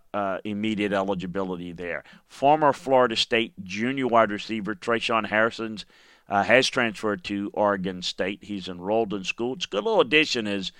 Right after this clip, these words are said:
Jonathan Smith, Smith has done a good job with their receivers there, done a good coaching job, period. Um,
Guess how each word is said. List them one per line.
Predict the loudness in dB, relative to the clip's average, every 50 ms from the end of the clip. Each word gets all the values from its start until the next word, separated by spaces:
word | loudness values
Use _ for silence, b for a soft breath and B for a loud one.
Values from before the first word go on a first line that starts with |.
| b b b b b b b
Jonathan | 4 6 6 6 6 2 -2 -8 -8 -6
Smith, | -6 -4 0 0 0 0 0 -4 -12 -12 -14 -16 -18 -12
Smith | -12 -10 -6 -6 -6 -4 -6
has | -8 -4
done | -4 -4 -4
a | -4 -2
good | 0 0 0 2
job | 6 8 8 8 8 6
with | 2 -2
their | 0 -2 0
receivers | 0 -2 -2 -2 -2 -2 -2 0 -2 -4 -2 0
there, | 2 4 4 4 4 2 0 b b b b b b -18
done | -16 -12
a | -6
good | 0 0 0 0 0
coaching | 0 0 0 2 0 -4 -6 -2
job, | 0 2 2 0 0 -4
period. | -2 0 2 2 2 0 -2 -4 -6 b b b b b b b -2
Um, | 2 4 6 6 6 4 2 -2 -8 -10